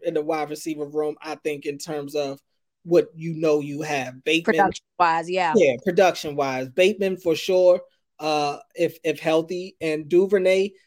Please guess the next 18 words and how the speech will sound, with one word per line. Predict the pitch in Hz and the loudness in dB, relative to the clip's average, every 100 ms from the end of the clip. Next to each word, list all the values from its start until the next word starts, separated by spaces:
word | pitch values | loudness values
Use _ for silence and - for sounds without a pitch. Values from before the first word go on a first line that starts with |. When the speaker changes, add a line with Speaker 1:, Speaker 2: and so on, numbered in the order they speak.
| _ - | _ -8
Speaker 1:
is | 165 | -2
a | 180 160 _ _ _ - | -2 -4 _ _ _ -12
nice | 196 180 185 | -6 -2 -2
possibility. | - 208 196 202 185 233 180 139 _ _ | -2 -2 0 0 2 4 4 -2 _ _
You | 190 | -4
know, | 175 175 175 - | 0 2 0 -2
I | 160 | -8
think | 175 165 | -8 -6
if | 165 160 | -8 0
given | 175 175 170 170 _ _ | 0 0 -6 -10 _ _
the | 170 | -8
right | 160 175 175 | -4 -2 -2
opportunity, | 175 175 165 180 180 180 180 | -4 -8 -8 -4 -2 -2 -6
put | 175 185 | -2 -2
in | 175 175 | 0 -2
the | 170 | -2
right | 175 175 | -2 -2
situations, | - 185 185 170 185 180 185 180 | -4 -6 0 2 2 -2 -8 -10